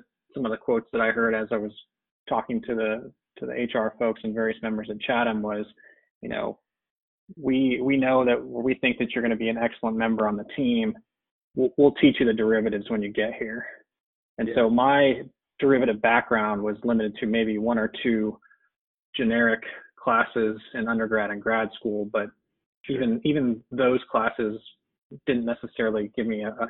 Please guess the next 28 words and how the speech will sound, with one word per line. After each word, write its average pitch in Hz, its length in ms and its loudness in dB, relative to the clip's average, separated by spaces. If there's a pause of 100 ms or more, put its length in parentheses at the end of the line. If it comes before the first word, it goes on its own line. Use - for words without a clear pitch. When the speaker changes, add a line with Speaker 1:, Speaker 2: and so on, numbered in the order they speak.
(120)
Speaker 1:
huge 117 260 -2
foundation 104 520 -6
in 107 200 -6 (120)
derivatives 107 480 -2
or 104 140 -8
derivatives 104 500 -6
trading. 107 340 -6 (1900)
Speaker 2:
Um, 120 720 -4 (500)
you 160 120 -2
know, 151 140 6
I, 139 160 6 (120)
I 151 80 -2
think 156 240 -2
you 165 100 0
can 135 300 -6
take 156 260 2
your, 139 460 4 (100)
or 135 180 2
we 147 140 2
can 147 140 -8
take 147 240 -2
your 143 160 0
example 123 540 -2
here, 110 320 -2
which 117 180 -2
is 120 180 -8
a - 40 -18
very 180 260 6